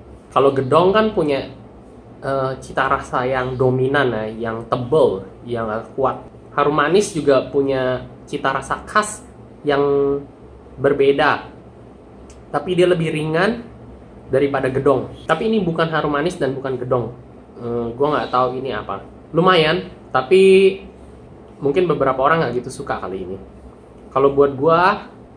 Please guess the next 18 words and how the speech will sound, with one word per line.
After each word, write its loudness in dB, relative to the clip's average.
oke 2
lah. 2
Jadi -2
di -
dalam 4
pie 0
mangga -2
susu -6
itu 0
memang 0
benar 0
ada -2
mangganya. -4
Kayak -2
dadu-dadu -2
kecil -10
gitu, 4
dan -2